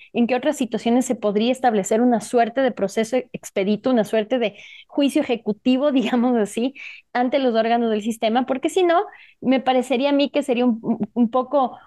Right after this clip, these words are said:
un tanto incongruente llamar a los estados a que cumplan con los plazos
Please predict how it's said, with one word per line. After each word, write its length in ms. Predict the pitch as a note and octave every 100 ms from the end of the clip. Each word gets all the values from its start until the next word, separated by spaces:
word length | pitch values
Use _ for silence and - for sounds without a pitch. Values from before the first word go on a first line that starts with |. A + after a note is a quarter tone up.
| -
un 160 | C4
tanto 220 | C4+ D4 E4
incongruente 880 | D#4 C#4 A3 G3+ G#3 A3+ B3+ A4 - _ _
llamar 380 | G#3 A#3+ A#3 B3+
a 60 | D4
los 180 | C4+ A#3+
estados 520 | A3 - A3+ A#3+ B3
a 60 | A#3
que 120 | G#3
cumplan 380 | - B3 C4+ C#4
con 160 | B3+
los 180 | G#3+ G3+
plazos 640 | - A3+ A3 A3 B3+ B3